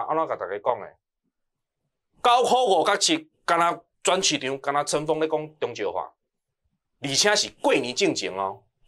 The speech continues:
过年进前，过年后头一天就涨停，互恁看哦，这就是最猛烈的讯号哦，已经做两摆啊，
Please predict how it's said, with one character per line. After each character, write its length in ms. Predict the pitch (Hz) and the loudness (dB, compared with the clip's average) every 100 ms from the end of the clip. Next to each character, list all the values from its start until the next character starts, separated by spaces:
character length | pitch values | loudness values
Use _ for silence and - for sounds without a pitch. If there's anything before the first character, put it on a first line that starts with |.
| - | 0
过 140 | 269 | 2
年 320 | 160 113 113 | 2 0 -6
进 220 | 117 151 | -4 -4
前， 200 | 110 101 - | -4 -10 -6
过 240 | - 269 | 0 2
年 340 | 214 180 175 160 | 4 2 0 2
后 200 | 160 165 | 2 0
头 200 | - 156 | 0 -2
一 80 | |
天 260 | - 175 175 | 0 -2 -2
就 60 | 120 | -6
涨 180 | 110 | -6
停， 140 | 104 104 | -8 -12
互 60 | |
恁 180 | 104 143 | -10 -8
看 100 | 117 | -6
哦， 340 | 92 85 87 - _ _ _ _ _ | -4 -6 -10 -14 _ _ _ _ _
这 120 | 233 | 0
就 100 | 202 | 0
是 160 | 135 110 _ _ _ | 0 -6 _ _ _
最 180 | - 175 | 0 0
猛 260 | 139 110 123 | 0 -4 -2
烈 140 | 185 | 2
的 80 | 135 | 2
讯 260 | - 160 135 | 0 -2 -2
号 220 | 127 107 | -2 -2
哦， 260 | 98 98 _ _ _ _ _ _ _ _ _ _ _ _ _ _ _ _ _ | -4 -10 _ _ _ _ _ _ _ _ _ _ _ _ _ _ _ _ _
已 80 | 208 | -2
经 180 | 156 151 | 2 4
做 160 | 196 | 2
两 160 | 131 92 | 2 -2
摆 220 | 95 127 87 | 0 2 0
啊， 180 | - | -4